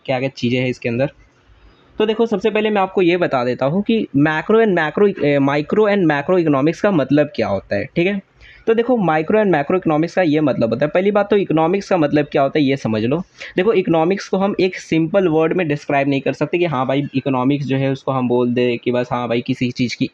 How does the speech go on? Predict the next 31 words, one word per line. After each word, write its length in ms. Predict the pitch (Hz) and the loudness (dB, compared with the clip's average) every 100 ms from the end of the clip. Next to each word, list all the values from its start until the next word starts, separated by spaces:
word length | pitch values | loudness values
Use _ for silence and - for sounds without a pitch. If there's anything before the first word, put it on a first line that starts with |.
| 127 | -2
income, 400 | 131 131 143 135 | 0 0 0 -2
किसी 240 | 135 139 | -2 -4
देश 260 | 123 131 139 | -2 -2 0
की 100 | 147 | 0
income 300 | 135 127 139 | 0 0 0
को 100 | 135 | 0
हम 140 | 135 | -2
economic 460 | 127 135 123 123 123 | -2 -2 -2 0 0
बोल 160 | 120 113 | 0 0
देते। 260 | 120 175 - - - - - _ | -2 -2 -4 -16 -20 -20 -20 _
हम 180 | 180 208 180 | -2 0 -2
economy 500 | 190 175 170 208 196 | 0 0 0 0 0
मतलब 320 | 175 185 185 | 0 0 0
economy 300 | 160 165 175 | -2 0 2
के 60 | 190 | 2
अंदर 120 | 196 | 0
काफ़ी 240 | 156 151 | 0 0
सारी 160 | 165 165 | 2 0
चीज़ें 240 | 156 135 139 | 2 0 0
आती 240 | 120 131 | 0 0
है, 80 | 143 | 0
जैसे 220 | 127 135 | 0 0
कि 100 | 135 | 0
किसी 220 | 131 135 135 | -2 -2 -2
देश 260 | 131 131 | 0 -2
के 100 | - | -2
अंदर 220 | 135 131 135 - - | -2 0 -2 -10 -8
उसकी 200 | 123 - 139 | -6 -2 0
जीडीपी 420 | 120 120 131 143 | 0 0 0 0
कितनी 360 | 127 120 123 | 0 -2 0
है, 100 | 120 | 0